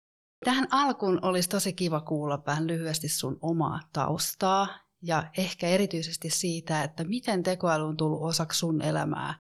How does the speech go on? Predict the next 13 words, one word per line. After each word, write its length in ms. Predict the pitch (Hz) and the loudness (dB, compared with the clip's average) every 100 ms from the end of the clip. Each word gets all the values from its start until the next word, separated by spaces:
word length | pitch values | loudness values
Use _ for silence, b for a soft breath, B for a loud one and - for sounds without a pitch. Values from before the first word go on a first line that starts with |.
| _ | _
ja 100 | 156 | 0
missä 400 | 180 214 - 170 | 2 2 0 -2
vaiheessa, 560 | 156 156 156 156 - | 0 -2 -2 -4 0
miten 320 | 156 165 156 147 | 0 0 -2 -2
sä 140 | 160 | -2
ehkä 140 | 156 - | -2 -4
itse 320 | 208 - - | -4 -2 -4
kiinnostuit 760 | - 170 156 147 151 - 147 - | -4 -2 0 0 -4 -4 -6 -2
nimenomaan 680 | 175 165 147 151 147 143 160 | 0 2 0 0 -2 -2 0
datan 400 | 175 165 147 156 | 0 0 -2 -2
ja 100 | 151 | -4
tekoälyn 480 | 160 165 156 147 156 | -4 -2 -2 -2 -2
eettisistä 640 | 247 185 151 156 160 - | 2 2 2 -6 -8 -8